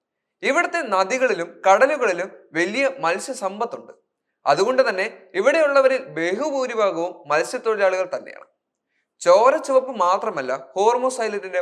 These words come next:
മണ്ണിന്റെ പ്രത്യേകത. ഈ മണ്ണ് നമുക്ക് ഭക്ഷിക്കാനും സാധിക്കും. എനിക്ക് തോന്നുന്നു ഭൂമിയിലെ ഭക്ഷിക്കാൻ സാധിക്കുന്ന ഒരു മണ്ണ് ഈ പ്രദേശത്ത് മാത്രമേ ഉണ്ടാകൂ. ഇവിടുത്തെ ആളുകൾ ഉപ്പിന് പകരം ഭക്ഷണത്തിൽ മണ്ണാണ് ചേർക്കുന്നത്. ഈ മണ്ണ് ചേർത്ത് പാകം ചെയ്ത ഭക്ഷണത്തിന്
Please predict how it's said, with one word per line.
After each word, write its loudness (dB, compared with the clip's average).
മണ്ണിന്റെ -6
പ്രത്യേകത. -14
ഈ 2
മണ്ണ് 2
നമുക്ക് 0
ഭക്ഷിക്കാനും 2
സാധിക്കും. -10
എനിക്ക് -8
തോന്നുന്നു 0
ഭൂമിയിലെ -4
ഭക്ഷിക്കാൻ -4
സാധിക്കുന്ന -6
ഒരു -6
മണ്ണ് -4
ഈ -2
പ്രദേശത്ത് -4
മാത്രമേ -2
ഉണ്ടാകൂ. -16
ഇവിടുത്തെ 2
ആളുകൾ 4
ഉപ്പിന് -4
പകരം 0
ഭക്ഷണത്തിൽ 0
മണ്ണാണ് -2
ചേർക്കുന്നത്. -18
ഈ -4
മണ്ണ് 0
ചേർത്ത് -4
പാകം 2
ചെയ്ത -2
ഭക്ഷണത്തിന് -2